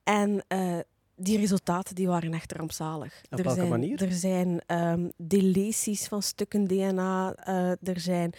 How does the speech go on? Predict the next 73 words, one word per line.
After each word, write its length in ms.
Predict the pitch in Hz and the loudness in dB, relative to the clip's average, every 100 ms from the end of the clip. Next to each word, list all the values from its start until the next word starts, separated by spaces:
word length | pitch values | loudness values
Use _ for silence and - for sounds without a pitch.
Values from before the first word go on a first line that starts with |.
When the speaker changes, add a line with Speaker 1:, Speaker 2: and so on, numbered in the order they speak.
| - - - | -14 -20 -18
Speaker 1:
stukken 300 | - 220 220 | -2 0 2
D 40 | |
N 200 | 196 202 | 4 6
A 120 | 196 190 | 6 4
die 120 | 196 | 2
ergens 320 | 180 - 160 - | -2 -4 -6 -2
toegevoegd 600 | 240 214 220 196 208 - | 0 2 0 -2 -4 -2
worden. 360 | 208 196 196 190 - - - | -2 0 -2 -2 -12 -20 -12
In 360 | - 196 202 196 | 2 4 4 4
ongeveer 400 | - 214 202 214 | 2 2 2 0
de 80 | 196 | 0
helft 380 | 170 185 240 - | 0 2 0 0
van 140 | 208 | -2
de 60 | 202 | 0
embryo's 640 | 180 202 226 208 196 202 - | 2 2 2 2 0 0 -4
gebeurt 440 | 180 165 190 - | -4 0 0 -2
er 100 | 208 | -6
iets 220 | 190 - | -4 -2
wat 160 | 180 170 | -2 0
niet 180 | 190 - | 0 0
de 80 | |
bedoeling 420 | 160 147 170 143 139 | -4 -2 0 0 -2
was 300 | 147 - - | -6 -8 -8
op 180 | 170 | -6
D 60 | 156 | -6
N 240 | 156 151 | -6 -6
A. 200 | 151 - - | -8 -12 -6
Speaker 2:
Ah, 140 | 143 | -2
dus 140 | 170 143 | 2 2
die 120 | 135 | 2
Speaker 1:
Ja. 60 | - | 2
Speaker 2:
crispr 380 | 185 - 190 165 | 0 2 2 2
gedraagt 420 | 156 139 151 131 | 0 2 2 4
hem 120 | 127 | 2
niet 180 | 135 180 | 2 0
zoals 340 | 175 156 147 | 2 4 4
Speaker 1:
Nee. 100 | 123 - _ _ - | 2 -6 _ _ -8
Nee. 160 | 185 - | -4 -2
Speaker 2:
gehoopt. 400 | 127 117 - - | 0 -2 -4 2
Speaker 1:
En 160 | 202 | 4
dan 160 | 220 196 | 6 4
vooral, 540 | 185 180 170 208 302 | 2 0 2 4 4
wat 80 | 330 | 2
dat 180 | 233 - | -2 -2
er 60 | 196 | -4
hier 180 | 226 | -4
zo 280 | 262 226 190 - | -2 -2 -2 -6
speciaal 560 | - 202 - 175 220 | -8 -8 -4 0 2
aan 120 | 262 | 2
is, 120 | 269 247 | 0 -2
we 60 | |
spreken 340 | 226 214 202 214 | -4 -4 -4 -4
altijd 240 | 233 226 | -4 -4
over 160 | 202 190 | -4 -6
die 160 | 165 | -2
off-target 760 | - 233 - 262 294 285 320 - | 0 0 0 0 2 0 -4 -6
effects, 520 | 285 - 311 - - | -8 -6 -8 -6 -4
hè, 100 | 226 | 0
dat 140 | 240 | 2
we 80 | 190 | 2
bang 260 | 185 202 240 | 2 2 2
zijn 140 | 240 | 2
dat 120 | 214 | 2
crispr 340 | - 233 - 220 | -2 -6 -6 -4
ergens 420 | - 226 226 214 | -2 -2 -2 -2
in 120 | 208 | 0
het 160 | 190 180 | -2 0
D 20 | |
N 220 | 190 185 | 0 2
A 120 | 190 | 0
op 100 | 233 | -2
een 120 | 196 - | -4 0
andere 400 | - 285 269 | 4 4 2